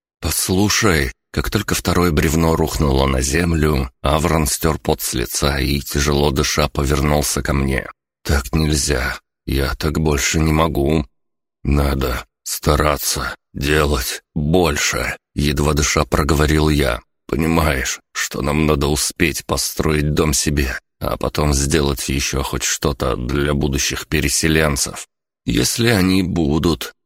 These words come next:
Дышал Аврон явно лучше, чем я, но при этом выглядел он как загнанная лошадь.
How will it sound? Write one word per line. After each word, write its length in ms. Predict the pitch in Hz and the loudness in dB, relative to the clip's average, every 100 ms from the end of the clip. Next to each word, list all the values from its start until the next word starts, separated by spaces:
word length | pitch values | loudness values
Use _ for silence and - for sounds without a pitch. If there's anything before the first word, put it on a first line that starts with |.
| _ - | _ -4
Дышал 460 | 73 - 107 107 | -2 0 2 2
Аврон 320 | 95 87 85 | 2 2 2
явно 400 | 82 76 76 71 | 2 2 2 0
лучше, 400 | 64 82 - - | 0 0 -2 -6
чем 220 | - - 85 | -4 0 0
я, 300 | 73 73 76 | 2 2 0
но 180 | 69 | -2
при 200 | - - | -2 0
этом 280 | 73 71 73 | 0 2 0
выглядел 480 | 73 76 80 73 71 | 2 2 2 2 2
он 220 | 76 76 | 4 2
как 200 | 67 78 | 2 0
загнанная 760 | 76 78 78 78 78 80 78 78 | 2 2 2 2 2 2 4 4
лошадь. 560 | 71 69 - - - | 2 0 -2 -6 -10